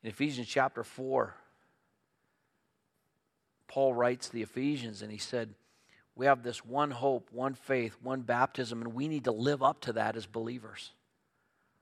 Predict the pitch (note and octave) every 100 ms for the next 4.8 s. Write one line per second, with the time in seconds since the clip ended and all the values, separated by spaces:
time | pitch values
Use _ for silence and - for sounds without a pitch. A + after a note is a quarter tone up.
0 | _ - E3 D3 - D#3 F3+ E3 B2 B2+
1 | - _ A2 C#3 E3+ E3+ C3 D3+ D#3 B2+
2 | - - _ _ _ - B2+ - F3 G3
3 | - F#3 C#3 - - G3 G3 B2+ C#3+ D3
4 | C3 A#2 - F3+ E3 - -